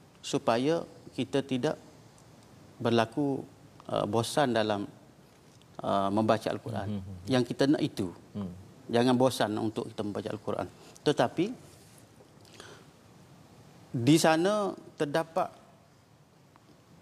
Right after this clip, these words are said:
Speaker 1: uh, benda-benda yang perlu kita ambil, yang per-, yang perlu kita dapatkan lah. Uh, apa dia yang perlu kita dapatkan? Semua ilmu yang nak, yang nak,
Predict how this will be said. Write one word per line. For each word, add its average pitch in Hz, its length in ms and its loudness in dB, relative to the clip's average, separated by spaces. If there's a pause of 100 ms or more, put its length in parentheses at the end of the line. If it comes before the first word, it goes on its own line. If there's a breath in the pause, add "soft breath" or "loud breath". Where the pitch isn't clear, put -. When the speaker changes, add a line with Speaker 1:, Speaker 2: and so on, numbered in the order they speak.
(300)
Speaker 1:
uh, 127 320 2
benda-benda 156 800 2
yang 175 240 0
perlu 175 320 0
kita 170 320 0
ambil, 117 360 2 (200)
yang 139 80 -6
per-, - 240 -4
yang 139 160 -2
perlu 131 160 -2
kita 120 320 0
dapatkan 117 520 -2
lah. - 60 -12 (680)
Uh, 87 320 -6
apa 113 240 -4
dia 101 160 4
yang 104 80 0
perlu - 240 -6
kita - 80 -4
dapatkan? - 420 -4 (1700 loud breath)
Semua 175 480 4
ilmu 139 320 4 (2000)
yang 135 200 6 (120)
nak, 180 160 2 (400)
yang 151 320 4
nak, 165 400 -2